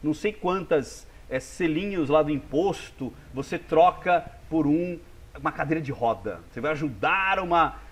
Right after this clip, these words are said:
uma instituição, de uma cadeira de rodas. Então você racionaliza aquilo que não tem razão, sacou? Existe uma tragédia, fumar. Não, mas eu estou ajudando um cadeirante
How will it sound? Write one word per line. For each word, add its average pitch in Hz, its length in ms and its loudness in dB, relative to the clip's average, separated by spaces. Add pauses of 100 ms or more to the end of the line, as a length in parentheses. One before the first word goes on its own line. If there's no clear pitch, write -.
uma 147 120 0
instituição, 156 680 0
de 135 60 -4
uma 143 120 -2
cadeira 139 260 -2
de 139 80 -2
rodas. 127 180 2 (100)
Então 175 240 4
você 233 240 4
racionaliza 185 1120 0 (220)
aquilo 190 340 -4
que 202 120 -8
não 196 120 -6
tem 190 140 -6
razão, 151 440 -2 (680)
sacou? - 460 -6 (140)
Existe 185 320 -4
uma 220 120 4
tragédia, 143 580 2
fumar. 151 560 4
Não, 156 120 2
mas 117 140 -2
eu 143 60 0
estou 147 320 -2
ajudando 147 440 -4
um 147 80 -2
cadeirante 123 800 -4